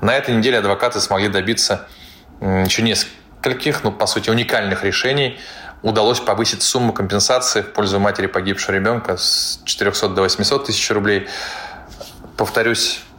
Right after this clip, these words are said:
мы даже не комментируем, что деньги и жизнь ребенка – вещи несопоставимые, но мне кажется,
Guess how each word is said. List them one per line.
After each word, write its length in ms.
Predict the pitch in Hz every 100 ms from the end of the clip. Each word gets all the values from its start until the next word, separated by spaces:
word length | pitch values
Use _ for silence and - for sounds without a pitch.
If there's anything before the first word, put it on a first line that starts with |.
| - - - -
мы 160 | 107 110
даже 180 | 113 123
не 80 | 113
комментируем, 720 | 120 113 - 95 85 82 - - - -
что 160 | - 90
деньги 500 | 104 113 - 92 90
и 20 |
жизнь 260 | 98 92
ребенка – 460 | 92 90 95 90 87
вещи 360 | 87 92 - 90
несопоставимые, 840 | - - - 98 127 160 151 120 - - - -
но 440 | 104 107 101 - - - - - - - - - - - - 101
мне 280 | 98 98 98
кажется, 680 | 104 98 - - 98 95